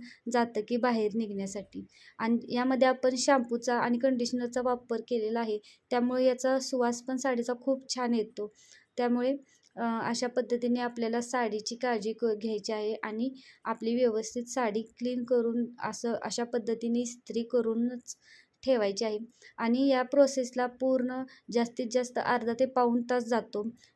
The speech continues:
अगदी क्लीन करायला वीस मिनटं जातात आणि इस्त्री करायला वीस ते पंचवीस मिनटे जातात. तर एवढा वेळ दिला तर आपली पूर्ण साडी घरच्या घरी ड्राय क्लीन होऊन निघते. त्यामुळे थोडा जरी वेळ दिला आपल्या कामातून तर आपले बरेचसे पैसे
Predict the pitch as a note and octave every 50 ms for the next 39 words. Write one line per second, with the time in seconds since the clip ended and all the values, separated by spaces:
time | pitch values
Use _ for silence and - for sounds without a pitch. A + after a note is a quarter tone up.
0 | _ - - G#3+ A3 A3 G#3+ A#3+ A#3+ A#3+ B3+ C4 C4 C4 B3+ C4+ B3+ B3 B3 B3
1 | A#3 B3 A#3+ A#3+ B3+ B3+ A#3+ A#3 A#3+ A#3 A#3 G#3+ - G#3+ G#3+ A3 A3+ A#3 A#3+ A#3
2 | - - - G#3+ A#3 A3+ A#3 A#3+ A#3+ A#3 A3+ A#3 A#3 A#3 A3 A3+ A#3+ A#3 A#3+ -
3 | - B3+ B3 B3+ B3 A#3 A3+ G#3 G#3 - - A3 G#3+ G3+ G3+ G#3+ G#3+ G#3+ A3+ G#3+
4 | G#3 - - E3+ E3+ _ - - - - _ _ _ - A#3+ A#3+ B3+ B3 B3 A#3+
5 | A#3+ A#3+ B3 B3+ C4 C4 C4 B3+ C4 A#3+ A3+ G#3 G3+ - - _ _ - A3 A3+
6 | A3+ A#3 - A#3+ B3 A#3+ B3 C4+ C4+ C4+ C4+ C4 C4+ C4+ B3 A3+ G#3+ A#3 A3 B3
7 | B3 A#3+ A#3+ - - A#3 A#3 A3+ A#3 A#3 A#3 A#3+ A#3+ A3 - A#3+ A#3+ A3+ G#3+ A3
8 | - A3+ A#3+ B3 C4 A#3+ C4 C4+ A#3+ A3+ A3+ A3+ A#3 A#3+ A#3 A#3+ A#3+ - - -
9 | F#3 F3 - - _ _ _ _ - - _ _ _ - A#3 A#3 A#3+ A#3+ A#3+ A#3+
10 | B3 A#3+ - - _ _ - C4+ C4 A#3+ B3 A#3+ C4 C4+ C4+ C4 B3+ C4 C4 B3+
11 | C4 C4 B3 A#3+ A#3 A#3 A#3+ A#3+ A#3+ A#3+ - G#3+ A3 A3 B3 A#3+ A#3 A3+ G#3+ G#3
12 | G3+ - - F#3+ F#3+ G3 G3 - _ _ _ _ _ _ - A#3+ B3 B3 C4+ -
13 | _ _ _ _ _ _ _ _ _ _ _ _ _ _ - - - - - -
14 | G3 G3 A3 G#3+ A3+ A3 A#3+ A#3 A3+ B3 A#3+ A#3+ - C4+ C4 C4 C4+ C4 A#3+ B3
15 | - A#3